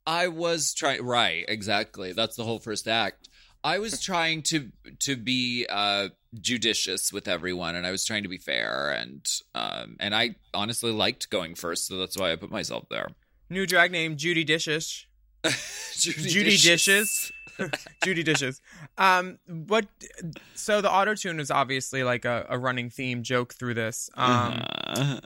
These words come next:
Speaker 1: Yeah.
Speaker 2: Roxy was talking about it, and Michelle says, "Well, you gotta listen. If someone else doing that, why is it funny?" And she's trying to pull the jokes out of Roxy.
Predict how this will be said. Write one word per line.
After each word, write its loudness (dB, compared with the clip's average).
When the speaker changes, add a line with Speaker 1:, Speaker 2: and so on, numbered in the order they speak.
Speaker 1:
Yeah. -4
Speaker 2:
Roxy 2
was -8
talking 0
about 2
it, -2
and -6
Michelle -2
says, -8
"Well, 2
you -4
gotta 2
listen. -2
If -4
someone -2
else 0
doing -4
that, 0
why 6
is 0
it -8
funny?" 0
And -6
she's -4
trying 2
to -2
pull 0
the -2
jokes -4
out 2
of -8
Roxy. 0